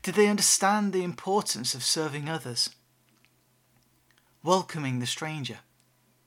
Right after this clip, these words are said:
What would have happened in this story if they had failed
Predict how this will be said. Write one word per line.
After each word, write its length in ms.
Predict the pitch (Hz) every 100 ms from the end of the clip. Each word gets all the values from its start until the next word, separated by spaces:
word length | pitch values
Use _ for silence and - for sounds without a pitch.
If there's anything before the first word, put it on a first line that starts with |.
| _ _ _ _ _ _ _ _ _ _ _ _ _
What 180 | - 214
would 100 | 294
have 180 | 233 -
happened 580 | 214 - 175 113 110 120 - - -
in 200 | 147 151
this 160 | 185
story 600 | - - 90 87 64 113 - _ _ _ _ -
if 160 | 165
they 140 | 185 175
had 100 | 147
failed 600 | - 190 208 127 113